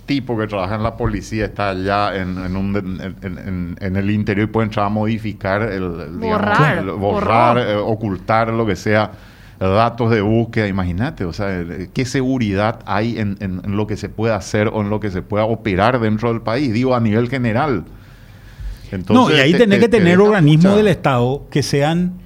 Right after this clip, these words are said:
Speaker 3: que, que crucen la información y que no estén vinculados. Por ejemplo, acá es el, eh,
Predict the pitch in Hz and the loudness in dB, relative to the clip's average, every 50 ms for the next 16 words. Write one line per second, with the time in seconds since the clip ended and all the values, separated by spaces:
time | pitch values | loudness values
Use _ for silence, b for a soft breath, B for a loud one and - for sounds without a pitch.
0 | B B B B B B B B - - - 165 156 151 - - 160 135 - - | B B B B B B B B -20 -6 -4 -4 -4 -4 -2 0 0 0 2 4
1 | 190 240 262 - 247 240 226 208 196 180 220 214 196 165 131 - 156 165 170 170 | 4 4 4 4 2 0 2 2 2 2 2 0 0 0 0 0 0 0 0 0
2 | 190 170 143 117 - 156 165 175 185 190 185 180 175 165 208 233 226 165 - - | 0 0 0 0 0 0 0 2 0 0 0 0 0 0 2 2 2 0 0 0
3 | 143 123 117 - 165 175 170 190 190 180 175 160 B B B B B B B - | -2 -2 0 0 -2 -2 0 0 0 0 0 -2 B B B B B B B -4
4 | 143 - - 196 214 220 196 202 196 202 208 202 185 - - - - - - - | -2 2 2 2 4 2 2 2 2 4 4 2 0 -2 -8 -12 -20 -14 -2 0
5 | 156 165 165 160 160 160 151 147 143 139 139 135 143 - 160 151 151 147 143 139 | 2 2 4 4 2 2 2 2 2 0 0 -2 -4 -4 -2 -2 0 0 0 0
6 | 135 131 123 123 120 120 113 | 0 0 0 0 -2 -4 -4